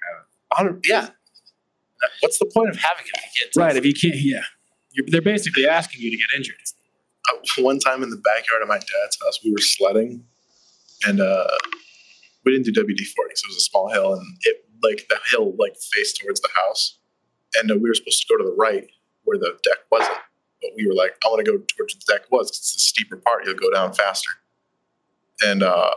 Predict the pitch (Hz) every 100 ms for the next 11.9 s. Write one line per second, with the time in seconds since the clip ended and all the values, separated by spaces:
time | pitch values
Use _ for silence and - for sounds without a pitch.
0 | - 107 107 107 107 101 110 104 98 104
1 | 107 - - 208 - _ _ 220 101 85
2 | - 117 110 - - - - 104 101 98
3 | 104 104 113 110 90 90 - _ _ _
4 | _ 101 104 98 107 120 - _ - _
5 | _ _ _ _ _ 110 104 101 107 -
6 | - _ - 110 101 107 107 113 107 98
7 | 98 107 101 - 104 101 95 - - -
8 | 104 104 101 95 - - 104 104 - 110
9 | 104 98 90 101 104 98 98 - 98 117
10 | - - _ _ _ _ _ - 107 101
11 | 113 104 101 - 95 95 95 107 -